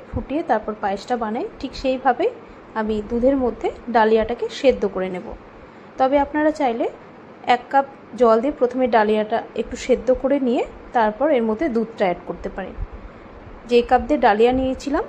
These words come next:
সেই কাপেরই দিয়ে দিচ্ছি প্রায় আড়াই কাপ দুধ। এমএল হিসাবে এখানে চারশো এমএল আমি দুধ দিয়ে দিলাম। দুধ দিয়ে এখন এটাকে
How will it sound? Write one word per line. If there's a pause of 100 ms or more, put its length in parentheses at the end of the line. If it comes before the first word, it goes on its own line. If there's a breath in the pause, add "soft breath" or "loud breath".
সেই
কাপেরই
দিয়ে
দিচ্ছি
প্রায়
আড়াই
কাপ
দুধ। (300)
এমএল
হিসাবে
এখানে (100)
চারশো
এমএল
আমি (180)
দুধ
দিয়ে
দিলাম। (3250)
দুধ
দিয়ে (540)
এখন
এটাকে